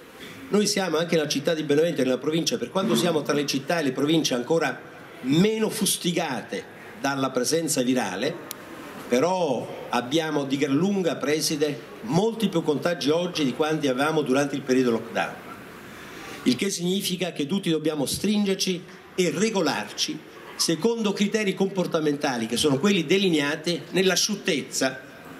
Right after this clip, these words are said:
di una familiarità alla quale ormai siamo adusi e abituati. Nel senso, la mascherina, il lavaggio costante, il gel, sono le uniche forme di dotazione fino a quando arriverà il vaccino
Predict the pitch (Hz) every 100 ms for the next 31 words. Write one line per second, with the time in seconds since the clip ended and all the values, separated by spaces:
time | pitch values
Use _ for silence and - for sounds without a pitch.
0 | - - 143 165 - 180 165 160 156 190
1 | 143 147 165 135 147 147 123 120 135 156
2 | 127 110 101 95 - - - - - -
3 | - - - 107 - 170 160 135 120 113
4 | - 123 170 180 180 170 - - - 117
5 | 127 131 107 127 120 - - - 101 -
6 | 170 175 170 180 175 - - - - -
7 | - 110 117 175 175 170 - - - -
8 | - - 208 220 254 247 190 185 214 190
9 | 185 196 180 - 208 190 151 156 135 180
10 | 170 151 165 151 139 135 143 - - 220
11 | 220 220 208 -